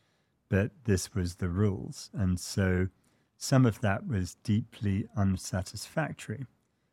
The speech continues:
But at the same time, it was lovely that they were both there. And some of the stuff just made me laugh. You know, the two of them, they're sitting there and they're swapping a few stories, and then they start singing these playground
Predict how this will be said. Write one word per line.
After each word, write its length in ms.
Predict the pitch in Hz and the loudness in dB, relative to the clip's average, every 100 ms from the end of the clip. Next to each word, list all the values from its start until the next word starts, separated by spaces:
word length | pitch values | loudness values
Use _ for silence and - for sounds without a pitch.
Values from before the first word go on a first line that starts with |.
| _ | _
But 140 | - 104 | 2 2
at 120 | 123 | 2
the 80 | 107 | -2
same 340 | - 120 107 | 4 4 4
time, 720 | - 107 95 90 87 90 151 - _ _ _ _ _ _ 113 | 2 2 2 2 2 0 -2 -6 _ _ _ _ _ _ -2
it 60 | |
was 200 | 104 90 | -2 0
lovely 420 | 101 95 98 98 123 | 0 0 -2 -10 -10
that 260 | 98 123 110 | -10 -8 -6
they 180 | 90 | -4
were 120 | 87 87 | -4 -6
both 320 | 92 95 - | -6 -6 -2
there. 200 | 95 92 | 0 2
And 200 | 101 110 | 2 2
some 180 | 175 160 | 2 4
of 60 | |
the 80 | 110 | 4
stuff 300 | - 110 92 | 0 -2 -4
just 200 | - - | -6 -6
made 200 | 98 87 | -4 -2
me 100 | 90 | -2
laugh. 240 | 87 85 - _ _ _ _ - | -2 -4 -8 _ _ _ _ 2
You 120 | 117 | 6
know, 200 | 101 95 | 8 6
the 400 | 85 104 95 107 - _ | 4 4 4 2 -6 _
two 200 | - 131 | -2 0
of 140 | 110 92 | 0 -2
them, 380 | 95 90 90 117 - _ _ _ _ _ _ - | -4 -4 -6 -12 -18 _ _ _ _ _ _ -6
they're 140 | 120 | -4
sitting 380 | - 113 104 101 | -2 0 2 2
there 180 | 98 95 | 0 -2
and 120 | 95 | -2
they're 80 | 92 | -4
swapping 440 | - 113 - 98 | -6 -8 -4 -4
a 40 | 90 | -4
few 180 | 107 | -4
stories, 540 | 90 - 98 92 90 - | -6 -2 -2 0 -4 -4
and 140 | 101 | -2
then 140 | 110 104 | 0 0
they 120 | 90 | -4
start 460 | - - 95 - - | -8 -6 -6 -6 -12
singing 600 | - - 131 107 90 87 | -14 -4 -2 0 -2 -4
these 220 | 87 - | -8 -10
playground 1000 | - - 101 90 95 127 107 92 90 | -8 -2 0 0 -2 0 0 2 2